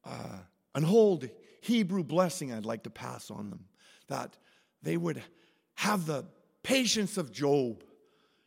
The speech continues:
Secondly, that they'd be blessed with the faith of Abraham, and then be blessed with the children of Israel." It went over a lot better there.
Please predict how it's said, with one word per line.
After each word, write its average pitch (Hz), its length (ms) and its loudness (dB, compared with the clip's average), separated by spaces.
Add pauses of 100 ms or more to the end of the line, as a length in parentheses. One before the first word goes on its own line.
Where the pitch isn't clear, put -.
(460)
Secondly, 190 520 0
that 165 240 0
they'd 175 260 -4 (360)
be 156 160 -4 (560)
blessed 240 500 2
with 175 320 0 (260)
the 147 80 -6
faith - 480 4
of 165 140 2
Abraham, 123 680 2 (520)
and 165 160 0
then 214 220 2
be 170 240 0 (260)
blessed 254 540 6
with 165 160 0
the 156 80 0
children 220 520 4
of 170 140 2
Israel." 120 380 -2 (3250)
It 180 80 -8
went 214 160 4
over 180 180 6
a 143 60 4
lot 127 200 0
better 120 220 0
there. 143 460 -6